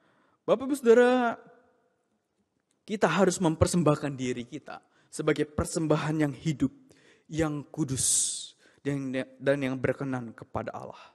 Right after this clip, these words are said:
Persembahan biasanya,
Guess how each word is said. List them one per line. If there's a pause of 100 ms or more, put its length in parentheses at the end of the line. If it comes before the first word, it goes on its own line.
(1700)
Persembahan
biasanya,